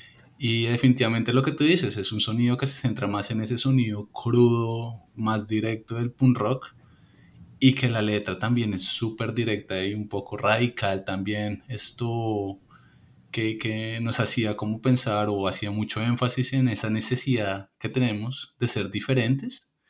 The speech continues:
y de salirnos un poquito del molde de la sociedad perfecta que nos tratan de pintar de diferentes maneras. Entonces, es una canción demasiado punk en actitud y sonido,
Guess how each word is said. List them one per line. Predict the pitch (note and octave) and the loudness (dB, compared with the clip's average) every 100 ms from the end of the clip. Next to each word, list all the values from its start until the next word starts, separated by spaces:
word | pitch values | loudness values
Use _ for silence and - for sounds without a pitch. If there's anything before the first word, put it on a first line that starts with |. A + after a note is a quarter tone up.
| _ _ - - | _ _ -20 -4
y | A#2 A#2+ A#2 | 2 4 4
de | A2+ A2+ | 0 -2
salirnos | - - - - A#2 A#2 A#2 A2+ A2+ G#2 G#2 G2+ | -4 -12 -14 -2 0 2 0 0 2 2 0 -2
un | G#2+ | -4
poquito | G#2+ - A#2+ B2 | -4 -4 -2 2
del | B2+ B2+ | 4 4
molde | A2 G#2 G2 G2+ | 4 2 -2 -4
de | G#2 | -4
la | A2 | -4
sociedad | - A#2+ B2+ A#2 | -4 -2 -2 -2
perfecta | - G2 - G#2+ - | -2 -4 0 -2 -2
que | - | -4
nos | A#2+ A#2+ - | -2 0 -2
tratan | G#2 F#2 | -4 -4
de | F#2 | -6
pintar | - A2 - G#2 F2+ - - | -6 -8 -4 -4 -4 -8 -4
de | F#2+ | 0
diferentes | F#2+ F#2+ G2 F#2 F2+ | 0 0 -2 -2 -2
maneras. | F#2+ F#2+ G2+ F#2+ F#2+ | 0 2 2 -2 -8
Entonces, | F#2 G2+ G2+ - - | -10 -10 -14 -18 -16
es | G#2+ G#2+ G#2 - | -8 -4 -4 -4
una | G#2 G#2+ | -6 -6
canción | - C3 C3+ A2 G2 | 2 2 2 -2 -4
demasiado | G#2 A2 A2+ A#2 G2 F#2+ | -2 -2 -2 -2 -2 -2
punk | - G#2+ G#2 A2 | -2 -2 -2 -4
en | A2 | -2
actitud | G#2 - A#2+ - F#2+ | -4 -4 -2 -2 -4
y | G2+ | -4
sonido, | F#2 A2 G2+ G2 | -4 -2 -2 -4